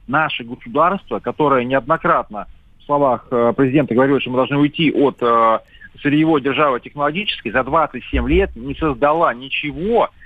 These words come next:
для того, чтобы использовать это в сотовой связи.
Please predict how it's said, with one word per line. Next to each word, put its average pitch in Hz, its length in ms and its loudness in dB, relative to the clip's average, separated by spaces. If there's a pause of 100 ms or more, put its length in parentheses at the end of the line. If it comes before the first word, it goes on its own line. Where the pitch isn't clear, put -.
(140)
для 123 120 -4
того, 156 360 2
чтобы 123 320 -4
использовать 156 680 0 (360)
это 139 340 0 (280)
в - 60 -18
сотовой 160 440 2
связи. 131 480 0